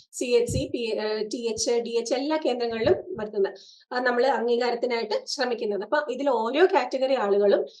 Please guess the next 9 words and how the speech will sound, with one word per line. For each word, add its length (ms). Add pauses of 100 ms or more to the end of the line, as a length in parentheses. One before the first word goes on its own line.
(180)
ട്രെയിൻഡ് 380
ആവേണ്ടത് 480
അത്യാവശ്യമാണ്. 680
നമുക്ക് 260
എൽ 180
എം 140
എസ് 160
പോർട്ടൽ 300
ഉണ്ട്. 280